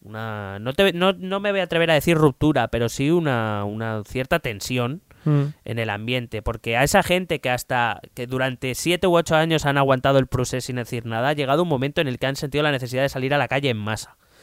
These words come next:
Speaker 1: Y eso evidentemente se, es, es por una, por una cuestión de, casi te diría de incomodidad, de decir, bueno, ya está bien, ¿no? También de hartazgo, ¿no? Un poco también todo lo que estamos hablando durante, durante el capítulo.
Speaker 2: Claro,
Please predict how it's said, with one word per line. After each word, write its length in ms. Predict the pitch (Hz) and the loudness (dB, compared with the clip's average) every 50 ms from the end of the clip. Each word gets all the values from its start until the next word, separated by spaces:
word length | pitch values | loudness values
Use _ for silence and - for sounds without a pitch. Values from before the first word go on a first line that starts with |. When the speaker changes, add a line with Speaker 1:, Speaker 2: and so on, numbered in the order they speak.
| - - - _ _ _ _ | -20 -20 -20 _ _ _ _
Speaker 1:
Y 160 | - 139 151 | 0 2 2
eso 160 | 151 - 202 | 4 4 4
evidentemente 640 | 202 180 143 139 147 147 156 139 139 139 - - 175 | 4 4 2 2 2 0 0 0 0 -2 -2 -4 -4
se, 560 | - - 135 117 110 104 98 98 90 95 104 | -2 -2 -2 -2 -2 -4 -6 -8 -12 -12 -12
es, 160 | 110 - - | -10 -10 -10
es 140 | - - - | -10 -10 -6
por 160 | - - 110 | -6 -4 -2
una, 480 | 107 113 135 156 151 131 110 101 98 98 | 0 0 2 2 2 2 0 -2 -4 -6
por 100 | - 110 | -6 -6
una 160 | 110 113 123 127 | -4 -4 -4 -2
cuestión 400 | 135 143 131 - 120 117 127 147 | -2 -2 -2 -2 -4 -6 -4 -2
de, 320 | 160 156 127 113 101 - _ _ - - - - - - - - _ _ _ _ _ - _ | -2 0 0 -2 -2 -6 _ _ -20 -20 -20 -20 -20 -20 -20 -20 _ _ _ _ _ -6 _
casi 260 | - 120 - - 180 | 0 0 2 0 0
te 140 | - - 131 | 0 0 0
diría 240 | 113 110 113 127 143 | 0 0 2 4 4
de 60 | 180 | 4
incomodidad, 680 | 180 151 - 127 123 117 110 95 95 95 104 120 156 | 4 4 4 4 4 2 -2 -2 -4 -2 0 0 2
de 80 | 165 147 | 2 2
decir, 440 | 120 107 - - 104 98 95 110 101 | 0 -2 -4 -8 -10 -10 -10 -12 -14
bueno, 380 | 95 - - - 98 110 139 | -16 -16 -14 -8 -4 -2 -2
ya 140 | 143 117 98 | -2 -4 -6
está 240 | 95 - - 147 135 | -10 -4 0 0 0
bien, 300 | 120 113 127 165 156 117 - _ _ _ _ _ _ _ _ _ | 2 0 0 -2 -2 -6 -12 _ _ _ _ _ _ _ _ _
¿no? 280 | - 104 110 135 156 143 | -12 -8 -6 -6 -6 -4
También 280 | - 123 123 139 160 170 | -4 -2 0 0 4 4
de 60 | 170 | 4
hartazgo, 480 | 143 131 - - 147 151 143 - 104 | 4 4 4 4 4 4 4 2 -2
¿no? 160 | 95 107 139 147 | -4 -4 -4 -4
Un 80 | 135 | -2
poco 400 | - - 131 123 - 131 123 117 | 0 -2 -2 0 0 0 -2 0
también 320 | - 110 113 117 117 113 113 | -2 -4 -6 -6 -8 -10 -10
todo 240 | _ 139 143 139 | _ -8 -8 -6
lo 80 | 127 120 | -8 -8
que 80 | - 123 | -10 -12
estamos 340 | 113 - 131 120 120 113 | -12 -10 -10 -12 -10 -8
hablando 320 | - 117 117 113 110 113 107 | -6 -6 -6 -6 -6 -8 -8
durante, 520 | 107 104 104 101 101 - 98 95 98 107 - _ _ | -8 -8 -10 -10 -12 -12 -14 -14 -14 -18 -20 _ _
durante 280 | - 117 113 107 - 104 | -12 -12 -12 -12 -14 -14
el 60 | - | -12
capítulo. 320 | - 101 - 104 101 123 | -10 -10 -8 -2 2 2
Speaker 2:
Claro, 140 | 131 170 - | 2 2 2